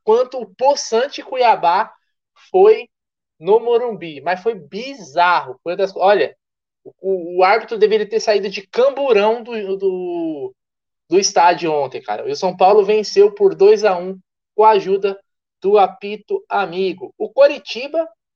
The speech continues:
do Léo Gamalho, ídolo do Gerson Guarino, venceu o América por um a zero. O Botafogo, com gol de Patrick de Paula, que o Ger-, Gerson Guarino, que é viúva do P K,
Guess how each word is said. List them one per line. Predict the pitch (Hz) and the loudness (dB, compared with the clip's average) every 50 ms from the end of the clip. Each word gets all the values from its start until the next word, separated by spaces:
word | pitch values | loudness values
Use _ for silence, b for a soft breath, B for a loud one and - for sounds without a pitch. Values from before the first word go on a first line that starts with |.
| _ _ _ _ _ _ _ _ _ _ _ _ | _ _ _ _ _ _ _ _ _ _ _ _
do | 147 156 156 143 139 135 135 139 | -8 -8 -6 -6 -6 -6 -4 0
Léo | 143 156 175 170 | 2 2 2 4
Gamalho, | 160 170 156 143 143 160 185 202 185 151 151 | 4 2 2 2 2 0 2 0 0 -2 -4
ídolo | 175 185 170 156 156 151 | -6 -6 -6 -6 -6 -6
do | 143 147 139 | -6 -8 -2
Gerson | 139 147 143 143 - 170 160 | 0 0 0 0 -2 -4 0
Guarino, | 170 175 175 165 180 190 208 208 196 _ _ _ _ _ _ - | 2 2 2 2 0 -4 -6 -6 -8 _ _ _ _ _ _ -6
venceu | 131 185 214 226 220 208 - - - - 196 220 226 226 | 0 0 0 0 0 -4 -10 -12 0 4 6 6 8 6
o | 226 220 | 6 4
América | 196 175 175 180 208 214 208 208 - 220 202 | 4 2 0 2 2 2 2 0 0 -2 -4
por | 202 - 202 196 190 | -4 -2 -2 -2 -2
um | 202 233 240 254 | -2 -4 -4 -4
a | 247 226 | -4 -4
zero. | 180 139 127 135 165 180 190 180 170 139 - - - _ _ _ _ _ _ _ _ _ _ _ _ _ _ _ | -6 -8 -6 -2 2 2 4 2 2 0 -4 -8 -12 _ _ _ _ _ _ _ _ _ _ _ _ _ _ _
O | - 214 190 | -2 -2 2
Botafogo, | 175 208 247 262 254 277 262 - - - - 196 240 277 269 226 202 190 190 | 4 4 4 4 4 2 2 2 -2 0 4 6 6 6 6 4 -2 -6 -6
com | - - 285 269 | -6 -10 -2 2
gol | 214 226 277 320 | 4 4 4 4
de | 302 311 | 0 -4
Patrick | 302 - 285 - - 262 262 - 269 | -2 -2 -2 -2 -2 -8 -14 -16 -16
de | 262 302 | -16 -16
Paula, | - _ _ 214 220 240 247 233 233 220 202 185 190 | -18 _ _ 4 4 6 6 6 4 4 2 0 -2
que | 185 220 | -4 -8
o | 214 180 | -10 -8
Ger-, | - 190 196 196 196 185 - 170 156 | -4 0 0 2 2 0 -4 -8 -6
Gerson | 156 180 190 185 - 196 180 | -4 -4 -4 -4 -6 -8 -6
Guarino, | 175 180 170 165 180 175 170 | -4 -4 -4 -4 -6 -10 -10
que | 170 190 | -6 -6
é | 180 | -6
viúva | 151 151 165 160 180 202 202 190 180 170 | -6 -6 -6 -2 0 0 0 0 -2 -4
do | - 175 165 | -6 -6 -10
P | _ 175 156 | _ -8 -8
K, | - _ 151 151 160 165 160 | -6 _ -2 -2 -2 -2 -4